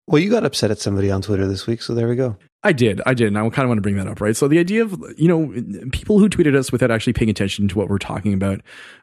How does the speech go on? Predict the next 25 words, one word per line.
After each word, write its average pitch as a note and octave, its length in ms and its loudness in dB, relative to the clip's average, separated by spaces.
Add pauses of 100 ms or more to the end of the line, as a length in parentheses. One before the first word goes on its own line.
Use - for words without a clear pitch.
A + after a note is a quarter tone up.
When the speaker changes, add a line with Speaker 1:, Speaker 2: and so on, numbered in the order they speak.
Speaker 2:
Um, G2+ 240 -2
so B2+ 160 0
we A#2+ 140 4
had B2+ 100 2
a, G#2+ 240 0
a G#2+ 60 0
Twitter A#2 180 0
user A2 220 2
come A2+ 160 0
at G2+ 100 0
us G2 220 -4
and G#2 180 -2
say G#2+ 120 0
that G2 140 0
all A2 320 0
of G2 180 -8
quote A2+ 200 0
unquote G#2+ 340 -2
Apple's, A2 600 0 (420)
you A#2 140 0
know, G2+ 200 -2 (100)
uh, G2 220 0 (300)
oddly G#2 440 0
enough, G2+ 320 2
plural, G#2 480 0